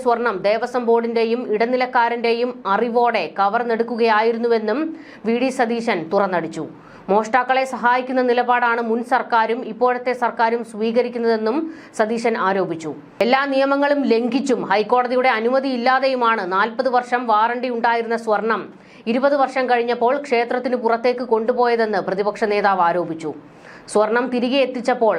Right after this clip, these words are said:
അളവിൽ കുറവുണ്ടെന്ന് ദേവസ്വം ബോർഡിന്റെ തന്നെ അന്വേഷണ റിപ്പോർട്ടിൽ കണ്ടെത്തിയിട്ടുണ്ട്. എന്നാൽ ഈ റിപ്പോർട്ട് പൂഴ്ത്തിവെച്ച് മോഷ്ടാക്കളെ സഹായിക്കുന്ന നിലപാടാണ് മുൻ സർക്കാരും ഇപ്പോഴത്തെ സർക്കാരും സ്വീകരിച്ചതെന്നും വി ഡി സതീശൻ കുറ്റപ്പെടുത്തി.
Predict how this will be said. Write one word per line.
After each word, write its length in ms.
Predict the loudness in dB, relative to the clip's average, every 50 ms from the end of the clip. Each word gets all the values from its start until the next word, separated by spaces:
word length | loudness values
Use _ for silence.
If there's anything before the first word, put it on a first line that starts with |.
| 2 2
അളവിൽ 300 | 2 2 2 0 0 -2 -4 -2
കുറവുണ്ടെന്ന് 640 | 0 2 2 2 2 0 -2 0 0 0 0 0 -4 -2 0
ദേവസ്വം 380 | 0 0 0 -2 -2 -2 -2 0 2
ബോർഡിന്റെ 360 | 2 2 2 0 0 0 0 0
തന്നെ 220 | 0 0 0 0 -2 -2 -2 -2
അന്വേഷണ 380 | -2 0 0 0 0 0 -2 -2 -2 -2
റിപ്പോർട്ടിൽ 340 | 0 0 0 0 0 -2 -2 0
കണ്ടെത്തിയിട്ടുണ്ട്. 560 | 0 0 0 0 -2 -2 -4 -4 -6 -6 -6 -8 -8 -10 -16 -20 -20 -20 -20 -18 -12 -2 -2 2
എന്നാൽ 220 | 2 2 2 0 -2 -2 0 0
ഈ 20 | 0 0 0
റിപ്പോർട്ട് 360 | -2 2 2 2 2 2 -2 -4 -2
പൂഴ്ത്തിവെച്ച് 640 | -2 0 0 0 0 0 0 0 0 2 0 0 0 0
മോഷ്ടാക്കളെ 560 | -2 -2 -2 0 0 0 0 2 0 0 0 0 0
സഹായിക്കുന്ന 520 | 0 0 2 2 0 0 -2 -4 -2 -2 0 0
നിലപാടാണ് 600 | 2 0 2 2 2 2 2 2 2 0 0 -2 -6 -8 -10 -16 -20 -20 -16 -6 -2
മുൻ 100 | 0 0 0 2 0
സർക്കാരും 440 | 0 2 2 2 2 2 0 -4 -4 -6 -6
ഇപ്പോഴത്തെ 400 | -2 0 0 0 0 0 -2 -2 0 -2
സർക്കാരും 420 | -2 0 0 0 0 0 0 -4 -4 -6
സ്വീകരിച്ചതെന്നും 840 | -4 -4 -2 0 0 0 0 0 -2 0 0 2 2 0 0 -2 -2 -4 -6 -12 -16 -8 -4
വി 100 | -2 0 0
ഡി 60 | 0 0
സതീശൻ 360 | 0 0 0 0 -2 -2 -4 -4 -4
കുറ്റപ്പെടുത്തി. 500 | -4 -2 -2 -2 -2 -2 -4 -4 -8 -10